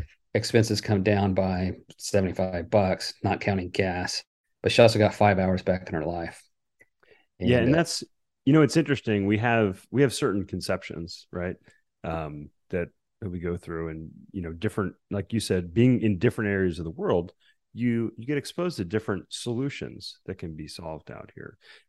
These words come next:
Speaker 2: And, you know, some people may say, "Well, that's crazy. Like, how, how can you not have a dishwasher?" But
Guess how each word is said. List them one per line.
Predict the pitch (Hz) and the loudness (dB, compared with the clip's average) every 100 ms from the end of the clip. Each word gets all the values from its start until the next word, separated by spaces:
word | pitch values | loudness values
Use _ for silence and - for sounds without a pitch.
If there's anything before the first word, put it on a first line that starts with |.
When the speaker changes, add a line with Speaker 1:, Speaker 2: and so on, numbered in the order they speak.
| - | -8
Speaker 2:
And, | 85 80 78 78 - _ | -6 -6 -8 -10 -14 _
you | 98 | -8
know, | 87 | -6
some | - 104 | -6 -4
people | 101 87 | -4 -4
may | 82 | -6
say, | 82 85 | -6 -8
"Well, | 80 | -6
that's | 131 - | -6 -8
crazy. | - 123 82 73 | -6 -4 -4 -8
Like, | 73 | -10
how, | - 104 - | -8 -10 -10
how | 113 | -14
can | 104 95 | -12 -10
you | |
not | 87 80 | -10 -10
have | 82 | -12
a | 76 | -12
dishwasher?" | 78 92 - 69 - - - _ - _ - | -12 -12 -10 -12 -12 -16 -16 _ -20 _ -4
But | 90 87 | -2 -2